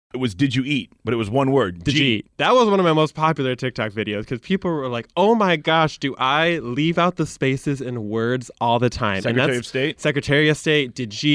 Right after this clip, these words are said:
Speaker 2: eat?" I just did a video on TikTok where I went over about four different ones that I say I use all the time. And even in the video, when you're watching it,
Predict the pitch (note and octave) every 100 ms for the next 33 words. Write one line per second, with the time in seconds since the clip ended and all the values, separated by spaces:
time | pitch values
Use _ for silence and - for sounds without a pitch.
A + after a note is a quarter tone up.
0 | D3 D3+ - - C#3+ F3 E3+ D#3 C#3+ C#3+
1 | B2+ - A#2+ - C#3 C#3+ B2 A2+ A2 B2+
2 | C3 B2+ B2 G#2+ G#2 - - - G#2+ A#2+
3 | A2+ G#2 C3+ C3 C#3+ C3+ A#2 A2 C3 D#3+
4 | A2+ G2+ G2+ G2+ A#2+ D3 D#3+ D#3+ E3+ -
5 | F3+ F3+ - B2+ A#2+ - - _ D#3+ F#3+
6 | F#3 D#3 A#2 A2 A#2+ D#3 D3+ C3 F#2+ G2+
7 | A2 - E3 F#3+ G#3